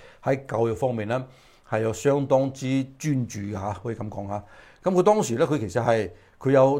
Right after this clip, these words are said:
做咩呢？佢係其實係教個仔嘅喎。即係話，當你真係問到國安法呢啲嘢嘅話呢，你就 hea 回答吓。中-，呃，香港人知道係咩呢？hea 做，hea 答就得㗎啦。噉啊，係噉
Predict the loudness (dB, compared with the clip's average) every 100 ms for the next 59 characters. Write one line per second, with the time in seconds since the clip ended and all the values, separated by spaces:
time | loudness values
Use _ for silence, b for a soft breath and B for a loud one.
0 | -2 -2 4 6 6 4 2 0 -4 -4
1 | -2 0 2 2 -2 -2 0 -2 -4 -10
2 | -20 _ _ _ _ _ _ _ _ 2
3 | 6 6 8 8 8 6 0 0 -2 -6
4 | -16 _ 2 4 4 0 0 -2 0 0
5 | 0 -2 -2 -2 -2 0 0 0 0 B
6 | B B -4 2 2 2 -2 -2 2 2
7 | 2 0 -2 0 2 2 0 -2 -4 -2
8 | -2 0 2 0 0 0 0 0 0 -2
9 | -4 B B 0 4 4 6 4 4 -4
10 | -2 2 4 4 0 2 2 2 0 -6
11 | -6 -6 -6 B B B -6 -4 -4